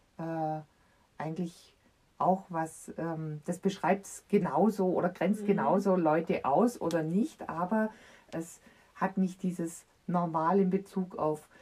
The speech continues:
Speaker 1: geistige Fähigkeiten, weil dann kommst du ganz schnell auch in den Bereich, wenn was abnormal ist, ist es krankhaft, ist es pathologisch,
Speaker 2: Ja.
Speaker 1: ist es zu bekämpfen,
Speaker 2: Mhm.
Speaker 1: ist es zu behandeln, wie auch immer.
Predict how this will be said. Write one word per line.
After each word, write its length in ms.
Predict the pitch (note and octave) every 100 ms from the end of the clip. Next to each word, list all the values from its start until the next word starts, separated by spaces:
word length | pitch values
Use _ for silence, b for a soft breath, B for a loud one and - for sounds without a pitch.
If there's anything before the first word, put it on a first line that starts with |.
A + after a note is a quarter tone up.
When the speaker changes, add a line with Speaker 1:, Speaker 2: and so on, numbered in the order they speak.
| B _ _ _ -
Speaker 1:
geistige 480 | C#3+ D#3 - D#3+ D#3+
Fähigkeiten, 1000 | - C#3 D#3+ F3+ - D#3+ D3+ - D#3 C#3
weil 200 | D3+ D#3
dann 160 | D3+
kommst 300 | D3+ F3+ -
du 60 | E3
ganz 240 | F3 F3+
schnell 200 | - F3
auch 160 | D3+ -
in 100 | F3
den 140 | D#3+
Bereich, 540 | D#3 D3 B2+ D#3+ F#3+ -
wenn 160 | D#3 C#3+
was 160 | C#3+
abnormal 640 | - D3+ F#3 E3 D#3 D3
ist, 160 | D3+ D3+
ist 160 | C3 B2
es 140 | -
krankhaft, 640 | - D3+ D#3+ - D#3+ D3 D3+
ist 160 | -
es 100 | C#3
pathologisch, 760 | - C#3+ C#3+ - D#3+ D#3+ D#3 -
Speaker 2:
Ja. 40 |
Speaker 1:
ist 100 | -
es 120 | C3+ -
zu 120 | -
bekämpfen, 580 | C3+ G#3+ D3+ D#3 G#3+ E3
Speaker 2:
Mhm. 60 |
Speaker 1:
ist 120 | - -
es 120 | -
zu 120 | D3
behandeln, 600 | C#3 C#3+ C#3 E3 D#3 D3+
wie 140 | D3 -
auch 200 | C3+ -
immer. 340 | E3+ E3 E3